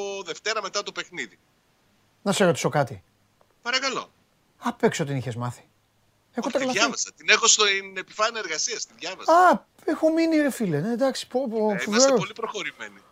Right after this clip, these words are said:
Speaker 2: Φοβερός, ρε φίλε. Ε,
Speaker 1: Γιατί η αλήθεια είναι
Speaker 2: Ναι.
Speaker 1: ότι η ανακοίνωση του, του Ολυμπιακού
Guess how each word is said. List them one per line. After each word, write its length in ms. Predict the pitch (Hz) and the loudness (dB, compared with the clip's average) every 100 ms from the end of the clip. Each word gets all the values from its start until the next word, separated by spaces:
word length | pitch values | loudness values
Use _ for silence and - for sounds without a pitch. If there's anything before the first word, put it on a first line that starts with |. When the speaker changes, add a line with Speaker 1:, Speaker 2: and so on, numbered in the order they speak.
| - | -12
Speaker 2:
Φοβερός, 520 | - 269 262 285 294 | 2 6 8 8 6
ρε 140 | 294 | 2
φίλε. 420 | 226 233 147 110 - _ _ | 2 0 0 -2 -8 _ _
Ε, 1500 | 175 160 151 151 147 139 139 135 131 131 127 117 117 113 110 - - - - | 2 4 6 4 2 2 0 0 -2 0 0 0 -2 -4 -8 -12 -20 -20 -4
Speaker 1:
Γιατί 240 | 143 185 | -2 2
η 40 | 214 | 4
αλήθεια 380 | 196 214 - | 4 0 0
είναι 280 | 190 156 127 120 _ _ _ | 0 0 -6 -10 _ _ _
Speaker 2:
Ναι. 340 | 185 196 117 - _ _ _ _ _ | 2 2 2 -4 _ _ _ _ _
Speaker 1:
ότι 260 | - 151 156 | -8 -6 -6
η 220 | 147 143 139 | -6 -2 0
ανακοίνωση 580 | 131 160 185 208 240 | -2 -6 -6 -4 -6
του, 200 | 190 214 196 190 180 175 170 143 156 | -8 -16 -16 -14 -12 -12 -12 -14 -12
του 120 | 165 | -6
Ολυμπιακού 760 | 160 139 131 131 123 127 120 123 | -4 -2 0 0 -2 -6 -10 -12